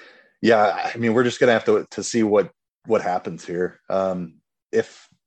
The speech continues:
Detroit does for some reason play their guys, you gotta love the matchup against Oklahoma City. They have not played any defense, uh, since the All-Star break, basically. Uh, they've been atrocious. So Cade would be in a, in a smash spot. Um, if, if they sit guys, like,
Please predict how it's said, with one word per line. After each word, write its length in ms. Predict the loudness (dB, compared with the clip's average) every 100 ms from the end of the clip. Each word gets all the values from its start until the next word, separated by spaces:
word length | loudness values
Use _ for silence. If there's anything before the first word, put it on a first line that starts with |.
| _
Detroit 400 | -6 -2 0 2
does 220 | 4 2
for 200 | 2 -4
some 200 | -4 -4
reason 280 | -4 -4 -8
play 380 | -6 -2 0 -2
their 220 | -2 -2
guys, 480 | 0 0 0 -2 -8 _ _ _ _ _ _ _ -20
you 140 | -12 -2
gotta 180 | 0 2
love 220 | 0 0
the 80 | -4
matchup 320 | -4 -6 -10
against 240 | -10 -6
Oklahoma 340 | -6 -4 -6 -6
City. 300 | -8 -8 -4
They 160 | -2
have 160 | -2 -4
not 180 | -6 -6
played 380 | -8 -6 -6 -8
any 200 | -8 -6
defense, 720 | -8 -6 -8 -8 -12 -18 -18 -6
uh, 240 | -4 -4 -6
since 220 | -2 -2
the 80 | 0
All-Star 340 | 0 0 -4 -6
break, 240 | -8 -4
basically. 560 | -2 -2 -6 -6 -6 -6 -8
Uh, 180 | -6
they've 180 | -2 -2
been 140 | -2 -4
atrocious. 560 | -2 -2 -2 -4 -6
So 300 | -6 -6 -6 _ -20 -20 _
Cade 200 | 0 2
would 120 | 4
be 120 | 4 4
in 80 |
a, 160 | 2 0 -2
in 100 | -4
a 80 |
smash 400 | -6 -6 -6 -6
spot. 340 | -4 -2 -2 -4 _ _ _
Um, 340 | -12 -10 -8 -8
if, 180 | -10 -8
if 160 | -8 0
they 120 | 0
sit 280 | 2 0 2
guys, 480 | 2 4 0 -2 -14 _ _
like, 120 | -12